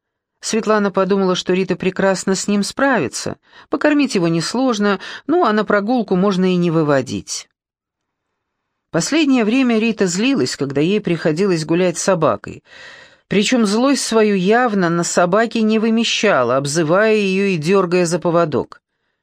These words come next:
Светлана даже подозревала, что девочка его пинает, когда она не видит. Уж очень часто он стал под кресло забиваться.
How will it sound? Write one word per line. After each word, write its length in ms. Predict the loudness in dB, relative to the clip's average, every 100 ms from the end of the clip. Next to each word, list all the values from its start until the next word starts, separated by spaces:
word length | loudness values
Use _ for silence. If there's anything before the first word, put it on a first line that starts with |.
| _ _ _ _ _ _ _ _ _ _ -12
Светлана 600 | -6 -4 -2 0 0 0
даже 260 | -2 -2
подозревала, 680 | -4 -2 -2 -2 0 0 -2
что 200 | -2 -4
девочка 460 | 0 0 -2 -2 -2
его 220 | 0 0
пинает, 500 | 0 0 0 -2 -2
когда 340 | -4 0 0
она 160 | 2 0
не 200 | 0 0
видит. 480 | -2 -4 -10 -16 _ _ _ _ _ _ _
Уж 180 | -6 -2
очень 320 | -2 0 -2
часто 480 | 0 0 0 -2 -2
он 100 | -2
стал 340 | -2 -2 -2 0
под 220 | -2 -2
кресло 460 | -2 0 -2 -2
забиваться. 760 | -2 -2 0 0 0 -4 -12